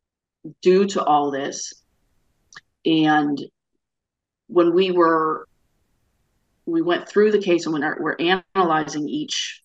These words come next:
category of the, the plaintiff's plan, we were able to mitigate a lot of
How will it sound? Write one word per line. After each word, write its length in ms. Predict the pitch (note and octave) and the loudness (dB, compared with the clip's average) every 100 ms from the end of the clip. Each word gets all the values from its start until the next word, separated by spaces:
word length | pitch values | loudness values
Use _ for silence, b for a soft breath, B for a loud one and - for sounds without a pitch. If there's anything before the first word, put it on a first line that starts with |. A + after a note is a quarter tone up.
| _ | _
category 800 | - A3+ G#3+ F3+ D#3 D#3 D3+ D3 | -10 0 2 2 0 -2 -2 -2
of 240 | - D3 C3 | -4 -6 -6
the, 340 | D#3 C#3 B2+ - | -6 -4 -4 -8
the 100 | F3 | -10
plaintiff's 500 | - E3+ F3 C#3+ - | -6 -6 -4 -6 -6
plan, 320 | - D3+ C#3+ - B B B _ | -2 0 0 -2 B B B _
we 240 | D#3+ F#3 G3 | 0 2 4
were 200 | G3 - | 4 4
able 360 | E3+ E3 E3 E3 - | 4 4 0 -6 -6
to 560 | - E3 D#3 D#3 D#3 - _ _ _ _ _ _ _ _ E3+ | 0 4 6 4 2 -4 _ _ _ _ _ _ _ _ -8
mitigate 840 | E3+ E3+ G#3 A#3 G3 E3+ D#3 D#3 | -4 0 0 0 0 0 -2 -4
a 120 | D3+ D#3 | -6 -4
lot 340 | D3+ D3+ D3+ | 0 0 0
of 320 | D#3 D3+ D3 | -2 -4 -8